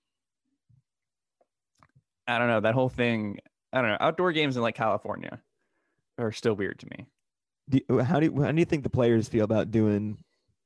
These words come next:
Speaker 2: outdoor games for home games?
Speaker 1: I mean, I would imagine they, I imagine players are down for anything that involves them playing hockey.
Speaker 2: But also, like,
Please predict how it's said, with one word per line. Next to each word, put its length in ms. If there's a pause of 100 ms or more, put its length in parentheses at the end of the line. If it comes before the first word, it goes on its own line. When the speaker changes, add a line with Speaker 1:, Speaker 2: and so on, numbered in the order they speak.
(100)
Speaker 2:
outdoor 340
games 720 (560)
for 140
home 200
games? 380 (1700)
Speaker 1:
I 20
mean, 140
I 60
would 80
imagine 260
they, 180
I 80
imagine 480
players 320
are 40
down 120
for 140
anything 540
that 120
involves 480
them 140
playing 280
hockey. 400 (640)
Speaker 2:
But 140
also, 580 (1300)
like, 300